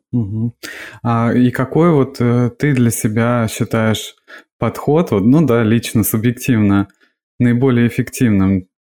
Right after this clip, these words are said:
допустим, для работы вот с будущим, опять же, для ц-, работы с целями,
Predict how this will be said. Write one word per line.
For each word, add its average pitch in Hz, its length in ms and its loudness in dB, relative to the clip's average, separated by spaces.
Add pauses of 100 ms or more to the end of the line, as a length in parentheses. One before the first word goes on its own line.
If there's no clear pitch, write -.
(120)
допустим, 107 580 -2
для 101 140 0
работы 101 420 -2
вот 95 180 -2
с - 120 -16
будущим, 117 540 0
опять 101 360 0
же, 98 120 -2
для 104 280 0
ц-, - 180 -6
работы 101 380 -2
с - 40 -10 (100)
целями, 110 540 2